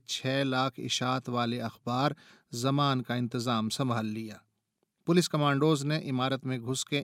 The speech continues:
انٹرنیٹ کنیکشن منقطع کر کے عملے کو باہر نکال دیا۔ زمان میڈیا گروپ کی عمارت کے باہر دو ہزار کے لگ بھگ مظاہرین کو ربڑ کی گولیوں،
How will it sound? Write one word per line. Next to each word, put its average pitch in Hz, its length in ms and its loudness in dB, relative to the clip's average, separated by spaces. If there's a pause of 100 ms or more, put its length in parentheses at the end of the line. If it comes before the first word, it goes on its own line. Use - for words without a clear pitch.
انٹرنیٹ 131 600 -2
کنیکشن 127 480 -4
منقطع 123 540 -4
کر 143 220 0
کے 131 260 -2 (440)
عملے 143 340 2
کو 127 180 -4
باہر 123 320 0
نکال 110 460 -4
دیا۔ 107 240 -8 (600)
زمان 156 540 4
میڈیا 143 380 0
گروپ 135 320 -2
کی 147 200 0
عمارت 127 360 0
کے 131 180 -4
باہر 123 400 0
دو 123 360 0
ہزار 127 300 -2
کے 127 200 -6
لگ 120 360 -4
بھگ 127 200 -2
مظاہرین 120 680 -2
کو 139 240 -2
ربڑ 127 360 -2
کی 123 280 -4
گولیوں، 127 560 -2